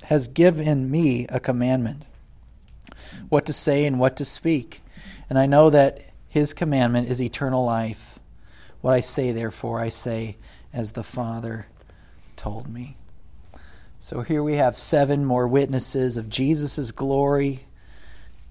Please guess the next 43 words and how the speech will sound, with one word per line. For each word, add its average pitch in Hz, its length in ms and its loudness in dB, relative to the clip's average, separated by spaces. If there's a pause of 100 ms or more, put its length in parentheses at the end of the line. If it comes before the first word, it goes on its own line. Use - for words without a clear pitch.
(140)
in 131 80 -4
the 117 80 -2
depths 135 320 6
of 120 100 -6
humiliation. 120 1000 0 (1800)
And 139 100 0
now 143 220 8
John 127 400 4
leaves 120 260 -2
us 117 240 -4
then 110 240 0
with 113 380 -4
the 123 80 -6
verdict. 117 580 -8 (560)
We're 139 80 0
gonna 165 140 4
come 180 240 4
to 175 60 2
the 160 120 4
end 170 160 4
of 180 60 2
the 160 80 2
gospel 139 500 6
later 147 320 0
on, 147 280 4
and, 127 260 -2
and 131 320 -6
we're 139 140 -4
gonna 139 140 -2
be 135 120 2
asked 131 320 6
the 135 80 -6
question 131 400 -2
again 123 400 0
of 113 100 -6
what 123 180 -6
we 131 120 -4
think 139 260 -8
about 123 300 -6
this. - 380 -10 (340)
But 151 140 2
as 165 200 4
we 147 360 2